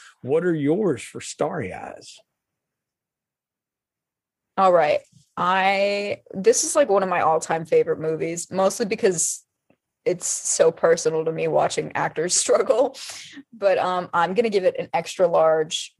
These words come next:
Speaker 2: popcorn. It's, I think, so good, so impressive to watch on such a small budget indie film,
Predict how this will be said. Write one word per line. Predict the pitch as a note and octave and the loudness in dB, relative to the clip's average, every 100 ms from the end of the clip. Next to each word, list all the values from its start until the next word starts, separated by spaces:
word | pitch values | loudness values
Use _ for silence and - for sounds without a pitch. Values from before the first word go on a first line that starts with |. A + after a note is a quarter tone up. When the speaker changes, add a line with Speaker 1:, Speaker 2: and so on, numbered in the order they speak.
| _ | _
Speaker 2:
popcorn. | E3 D#3+ - D#3+ D3+ D3+ D3+ _ | -2 -2 0 0 0 -6 -14 _
It's, | D#3+ - - - - | -6 -6 -8 -8 -2
I | D#3+ E3 | 0 0
think, | F3 E3 - | -4 -8 -12
so | - - F3+ | -6 0 0
good, | F3+ D#3+ D#3 - _ | 2 0 0 -6 _
so | - G3+ G#3 | -2 0 0
impressive | G#3+ F#3 F#3+ F3+ E3+ | 0 0 0 -2 -4
to | F3 | 0
watch | D#3+ D#3+ - | 2 2 -2
on | E3 | -6
such | D#3 E3+ | -8 -2
a | D#3+ D#3 - - - - | 0 0 -2 -8 -12 -6
small | - F#3 E3 | -6 0 2
budget | D#3+ D#3 C#3 | 4 2 -2
indie | D#3+ D#3 F3+ | -6 -6 -4
film, | D#3 D3+ D#3 - | -2 0 -2 -6